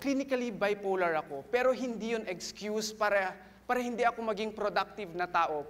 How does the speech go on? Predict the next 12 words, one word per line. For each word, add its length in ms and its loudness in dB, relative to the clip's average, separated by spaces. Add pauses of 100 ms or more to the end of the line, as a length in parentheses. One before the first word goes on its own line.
para 160 6
itigil 560 -2
ko 160 4
yung 160 -2
aking 400 -4
passion 400 2
sa 160 -6
buhay 400 0
na 240 -4 (720)
gusto 240 -8
ko 80 -2
tumatakbo, 960 2